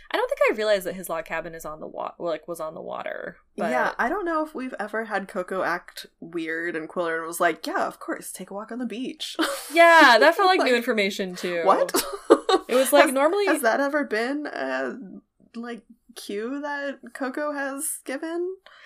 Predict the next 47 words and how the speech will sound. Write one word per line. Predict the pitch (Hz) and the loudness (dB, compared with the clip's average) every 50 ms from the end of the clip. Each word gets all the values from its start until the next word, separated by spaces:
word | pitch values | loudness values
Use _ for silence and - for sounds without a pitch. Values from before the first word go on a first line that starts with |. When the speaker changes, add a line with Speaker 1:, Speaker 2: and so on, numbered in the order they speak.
| - - - - - - | -20 -20 -20 -20 -10 -4
Speaker 1:
Yeah, | 269 330 349 349 339 - | 0 0 2 2 2 0
I | - - | 0 -2
don't | 466 508 508 466 | -2 -2 -2 -2
know. | 440 440 - | -2 0 0
I | - | 2
mean, | 311 311 311 302 302 285 - - - | 2 0 -2 -2 -6 -8 -6 -4 -2
I | 277 285 | -2 -2
feel | 285 - 370 392 | -2 -4 -4 -4
like | 403 392 | -4 -6
when | - 339 311 | -6 -8 -8
he | 302 294 | -8 -8
does | 262 - 233 226 220 | -8 -8 -10 -10 -6
that, | - 233 220 214 214 - | -4 -2 -2 -2 0 2
right, | 220 208 185 170 | 2 2 2 0
it's | 175 - | -2 -6
either, | 202 185 190 190 | -8 -8 -8 -8
like, | 185 180 175 170 - - _ _ _ _ _ _ _ _ | -6 -6 -8 -8 -10 -14 _ _ _ _ _ _ _ _
a | - 185 190 185 | -6 -6 -6 -4
dead | 180 185 175 175 175 175 170 170 170 _ _ _ _ _ _ _ _ _ _ - | -6 -6 -6 -6 -6 -8 -10 -12 _ _ _ _ _ _ _ _ _ _ _ -16
body | - 190 208 247 269 220 180 170 175 170 | -14 -12 -12 -8 -6 -6 -4 -4 -4 -4
or | - - - 233 247 254 247 240 | -4 -4 -2 0 2 4 4 4
it's, | - - 226 226 - 226 | 2 0 -2 -4 -4 -4
like, | 208 196 202 | -4 -4 -4
Quillerin | - 220 208 208 202 202 | -6 -8 -8 -6 -6 -8
takes | 214 208 208 - | -8 -10 -8 -10
him | 202 | -10
for | 202 - 180 | -8 -8 -8
a | 175 | -8
walk, | 165 160 - 117 110 - - - - - | -6 -4 -2 0 0 -2 -4 -8 -10 -8
like, | 180 180 - | -8 -8 -8
just | - 180 170 - - | -10 -12 -10 -10 -10
around | 170 170 - - 180 180 175 - - - - - - - - - - - - | -10 -8 -6 -6 -6 -6 -6 -8 -10 -10 -12 -14 -16 -16 -18 -18 -20 -20 -16
the | 185 175 170 | -12 -10 -8
neighborhood, | 175 233 330 - 196 202 175 180 - - - - - 202 202 | -6 -4 -4 -2 -4 -4 -4 -6 -6 -6 -6 -8 -10 -10 -10
you | 202 185 180 | -8 -8 -6
know? | 170 170 175 196 226 | -6 -6 -6 -6 -8
And | 226 214 | -8 -10
so, | 220 - 185 | -8 -8 -8
like, | 185 180 180 - - _ - - - _ _ _ _ _ _ _ _ _ | -6 -6 -8 -10 -14 _ -20 -20 -20 _ _ _ _ _ _ _ _ _
yeah, | - 240 226 208 | -14 -12 -10 -10
I | 226 | -10
don't | 269 302 330 | -10 -10 -8
know | 330 | -6
that | 311 262 | -8 -6
he's | - 262 - - | -6 -8 -8 -6
ever | 180 190 185 190 - | -8 -6 -6 -6 -6
actually | 160 160 165 - - - 180 175 175 170 170 165 165 165 170 | -6 -8 -8 -10 -12 -12 -12 -12 -12 -12 -12 -14 -14 -16 -18